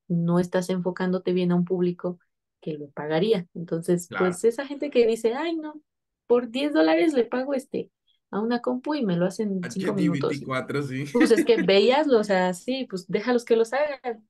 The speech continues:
Speaker 1: Tú no vas para esa gente, o sea, tú no le tienes por qué vender a esa gente que cree eso, ¿no? O
Speaker 2: Tu linda
Speaker 1: que está dispuesta a
Speaker 2: necesidad.
Speaker 1: consumir algo así.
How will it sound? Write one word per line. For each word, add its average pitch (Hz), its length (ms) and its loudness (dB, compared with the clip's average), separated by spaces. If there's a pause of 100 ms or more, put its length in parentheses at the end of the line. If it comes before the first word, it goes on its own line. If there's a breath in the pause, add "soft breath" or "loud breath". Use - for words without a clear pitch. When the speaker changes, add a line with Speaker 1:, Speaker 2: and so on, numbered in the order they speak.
Speaker 1:
Tú 226 120 2
no 240 100 4
vas 247 140 2
para 240 140 4
esa 240 160 -2
gente, 247 300 0
o 208 40 0
sea, 185 380 -4
tú 226 200 -4
no 247 360 -2
le 214 120 -4
tienes 233 260 -4
por 196 180 -6
qué - 120 -6
vender 220 220 2
a 226 40 2
esa 214 160 -8
gente 202 260 -8
que 190 160 -20
cree 180 240 -2
eso, 180 220 -4
¿no? 196 120 -6
O 196 180 -8
Speaker 2:
Tu 117 80 -8
linda 120 280 -2
Speaker 1:
que - 40 -6
está - 180 -2
dispuesta 196 340 -4
a 196 40 -4
Speaker 2:
necesidad. - 0 -
Speaker 1:
consumir 180 420 2
algo 180 180 -2
así. 220 300 -8